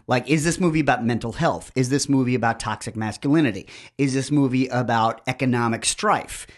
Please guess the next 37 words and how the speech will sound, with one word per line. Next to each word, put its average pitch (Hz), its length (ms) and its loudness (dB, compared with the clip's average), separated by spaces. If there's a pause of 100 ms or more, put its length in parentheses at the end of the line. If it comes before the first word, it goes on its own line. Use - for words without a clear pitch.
(220)
Is 147 220 4
this 147 220 2
movie 143 540 2
about 123 420 0 (220)
the 139 140 2
destiny 135 720 2
of 127 160 0
a 123 80 2
mythological 113 760 -2
character? 151 600 -2 (360)
It's 175 220 0 (220)
all 175 240 4
of 214 100 0
those 220 200 2
things, 233 280 0
but 180 160 0
it 151 140 -2
never 165 400 2
completely 151 560 -4
points 156 400 0
to 233 160 0
it. 285 200 -4 (300)
And 156 80 2
I'm 170 140 4
still 233 260 2
struggling 180 480 2
with, 151 240 2 (580)
there 180 160 4
was 165 160 2
no, 196 360 4
there 190 180 2
was 170 160 2
no 233 1000 2
plot - 400 -2
turn 120 440 2
in 175 220 4
this - 380 -2